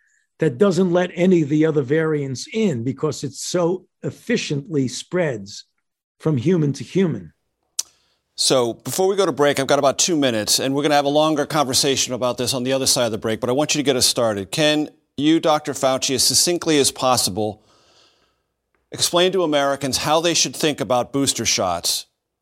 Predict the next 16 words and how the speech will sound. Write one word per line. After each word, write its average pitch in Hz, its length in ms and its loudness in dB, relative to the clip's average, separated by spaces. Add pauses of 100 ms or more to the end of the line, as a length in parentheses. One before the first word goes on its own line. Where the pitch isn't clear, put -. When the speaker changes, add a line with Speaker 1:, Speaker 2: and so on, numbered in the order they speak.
(120)
Speaker 2:
who 156 160 0
now 151 240 2
qualifies, 117 1040 0 (260)
and 113 100 -4
who 160 80 2
should 147 240 -2
plan 156 320 0
ahead 147 320 -2
to 139 120 -4
receive 123 500 0
them, 76 220 -10 (180)
and 104 200 -6
why? 90 280 -6 (460)
Speaker 1:
Um, 165 480 -4 (640)
well, 202 300 2
Major, 196 440 4